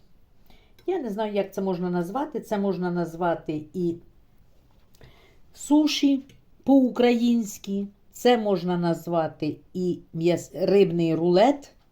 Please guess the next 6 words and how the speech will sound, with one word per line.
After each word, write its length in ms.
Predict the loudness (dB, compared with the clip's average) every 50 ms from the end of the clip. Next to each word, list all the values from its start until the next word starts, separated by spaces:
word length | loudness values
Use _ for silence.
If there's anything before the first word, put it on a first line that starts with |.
| -8
який 560 | -4 -4 -4 -4 -2 -2 -2 -2 -2 -4 -8 -16 _ _ -20 _ _
дуже 380 | -10 -10 -8 -8 -6 -4 -4 -4
смачний. 680 | -4 -4 -6 -8 -6 -8 -8 -8 -6 -4 -6 -6 -8 -14 -20 -20 -20 _ -20 -20 -20 _ _ -14 -4
І 140 | -2 0 2
рибні 400 | 4 4 2 2 0 0 0 0
голубці, 720 | 2 0 -2 -2 -4 -6 -8 -10 -16 -14 -12 -12 -12 -12